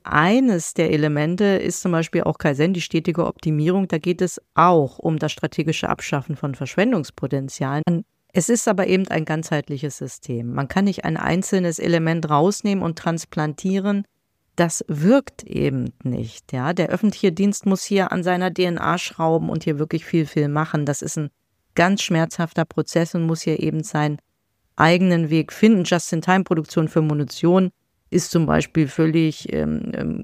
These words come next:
gut, äh, für den Gegner. Hier muss man ein kohärentes System bauen, was passt zu meiner Organisation, was macht Sinn in dieser, äh, postindustriellen Welt.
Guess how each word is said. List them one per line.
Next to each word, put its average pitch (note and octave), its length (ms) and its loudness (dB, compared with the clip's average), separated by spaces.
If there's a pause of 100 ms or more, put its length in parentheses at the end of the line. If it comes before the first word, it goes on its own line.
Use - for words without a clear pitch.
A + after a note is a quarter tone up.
gut, G3+ 480 4
äh, - 120 2
für F#3 320 2
den E3+ 140 2
Gegner. D#3+ 420 0 (1160)
Hier F#3+ 100 2
muss F#3 220 2
man E3 260 4 (340)
ein E3 240 2
kohärentes E3+ 540 4
System E3+ 420 0
bauen, E3+ 280 4
was D3+ 140 -2
passt - 260 -4
zu E3+ 100 0
meiner D#3 300 0
Organisation, D3+ 1120 -2 (460)
was D#3+ 220 2
macht D3 300 -4
Sinn F#3+ 480 4
in D#3+ 180 -2
dieser, D#3 560 0
äh, D#3 140 -2 (160)
postindustriellen D#3+ 1300 0
Welt. C#3+ 440 -4